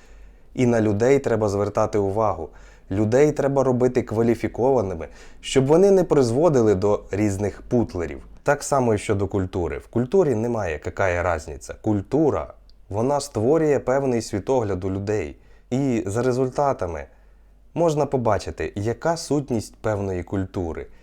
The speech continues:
І не можна ігнорувати цю сутність. Не можна казати, що всі культури однакові. Так само, як не можна казати, що всі народи однакові. Справжній світоглядний злам зараз відбувається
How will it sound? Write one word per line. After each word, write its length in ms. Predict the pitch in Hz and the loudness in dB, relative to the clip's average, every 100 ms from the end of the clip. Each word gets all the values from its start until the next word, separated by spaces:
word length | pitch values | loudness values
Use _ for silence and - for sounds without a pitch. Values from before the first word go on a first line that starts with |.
| - - | -20 -10
І 140 | - 135 | -2 0
не 160 | 123 | 2
можна 480 | 110 104 151 120 104 | 2 2 2 2 0
ігнорувати 720 | 101 101 104 98 98 107 - | -2 -2 -2 0 0 0 -2
цю 160 | 82 90 | -8 -8
сутність. 600 | - 113 101 85 73 - | -4 -2 -2 -4 -12 -6
Не 80 | 104 | -2
можна 380 | 151 165 131 117 | 2 2 0 -2
казати, 480 | 107 107 123 120 | -2 0 -2 -2
що 300 | 92 - 98 90 - - - - - - | -6 -4 -4 -4 -12 -20 -20 -20 -20 -20
всі 220 | - - 175 | -6 0 0
культури 520 | 117 98 127 117 104 | 2 0 2 2 2
однакові. 760 | 98 95 101 82 80 76 82 - | -2 -2 -2 -4 -6 -8 -8 -8
Так 200 | - 107 | -8 -6
само, 280 | - 165 151 | -2 0 0
як 140 | 113 | -2
не 100 | 104 | -2
можна 300 | 107 113 101 | -2 -2 -4
казати, 320 | 92 95 92 90 | -4 -4 -4 -6
що 160 | - | -8
всі 200 | 90 - | -8 -6
народи 400 | 101 95 98 87 | -4 -2 -2 -2
однакові. 640 | 78 78 85 76 - 69 67 - | -6 -8 -10 -10 -12 -16 -16 -20
Справжній 560 | - - 123 127 101 92 | -16 -2 2 4 2 -2
світоглядний 760 | - 90 98 95 104 92 85 | -4 -6 -4 -2 -2 -2 -4
злам 320 | 82 120 175 131 | -2 0 0 0
зараз 320 | 101 113 95 | -2 0 -2
відбувається 720 | 95 92 92 101 92 82 87 | -2 -2 -2 -2 -2 -4 -6